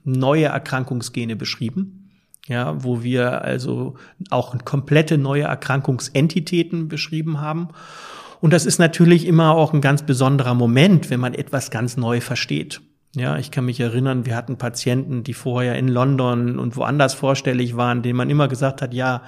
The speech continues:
Sie haben eigentlich keine Erkrankung.“ Und wenn man dann feststellen kann, „Ja, ich kann Ihnen sagen, warum Sie ins Lungenversagen gehen, weil wir das Grundproblem gelöst haben“, dann fühlt man sich natürlich erleichtert, aber umso glücklicher ist man,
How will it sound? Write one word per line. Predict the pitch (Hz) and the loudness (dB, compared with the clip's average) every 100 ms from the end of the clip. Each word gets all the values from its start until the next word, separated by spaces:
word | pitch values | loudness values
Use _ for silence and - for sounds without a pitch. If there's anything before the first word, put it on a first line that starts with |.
| - - _ _ _ | -18 -20 _ _ _
Sie | - 113 | -4 0
haben | 180 | 2
eigentlich | 120 120 120 | 2 0 -2
keine | 123 120 | -2 0
Erkrankung.“ | 120 - 123 135 143 147 127 | -2 -2 0 2 2 0 0
Und | 120 | 0
wenn | |
man | 131 131 | 2 2
dann | 127 131 | 2 2
feststellen | 151 143 - 131 | 0 0 0 0
kann, | 127 127 123 | 0 0 2
„Ja, | 139 147 135 143 | 4 4 0 -6
ich | - | -4
kann | 156 | 0
Ihnen | 147 120 | 2 2
sagen, | 151 170 233 131 | 2 0 0 0
warum | 110 123 123 | 0 0 0
Sie | 127 | -2
ins | 123 - | -4 0
Lungenversagen | 123 131 110 - 110 104 104 107 | 2 2 0 -2 0 -2 -2 -4
gehen, | 113 113 151 190 - - - - - | 0 2 2 0 -4 -20 -20 -20 -2
weil | 127 | 0
wir | 123 131 - | 2 2 2
das | 156 123 | -4 -6
Grundproblem | - 147 - - 117 117 113 | 2 4 4 2 2 2 2
gelöst | 110 110 113 113 131 | 0 0 0 -2 -2
haben“, | 127 156 185 - - - - - - _ | 2 2 0 -4 -16 -20 -20 -20 -20 _
dann | 127 143 - | -6 -6 -8
fühlt | - 160 | 0 2
man | 165 147 | 4 2
sich | 147 151 | 2 2
natürlich | 151 131 147 139 135 - | 0 0 0 2 2 -2
erleichtert, | 127 113 113 180 - 190 180 | -2 0 2 2 2 0 2
aber | 143 139 | -2 0
umso | 151 131 117 | 2 2 0
glücklicher | 120 151 - 190 180 160 | 4 4 6 4 4 0
ist | 156 143 | 0 -2
man, | 160 143 143 | -2 0 -2